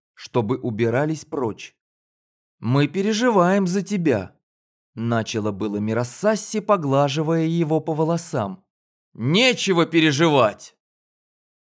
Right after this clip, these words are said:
На общее место вышел Ашарп, приблизился вплотную к Варро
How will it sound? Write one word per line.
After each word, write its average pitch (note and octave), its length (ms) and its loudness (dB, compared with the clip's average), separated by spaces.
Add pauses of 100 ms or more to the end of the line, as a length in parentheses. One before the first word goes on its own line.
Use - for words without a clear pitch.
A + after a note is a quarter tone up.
(460)
На A#2 300 -2
общее A#2+ 480 -2
место G3+ 460 0
вышел D3+ 420 -2
Ашарп, D3 560 -6 (520)
приблизился D3+ 720 2
вплотную A#2 580 0
к - 80 -14
Варро C#3 640 0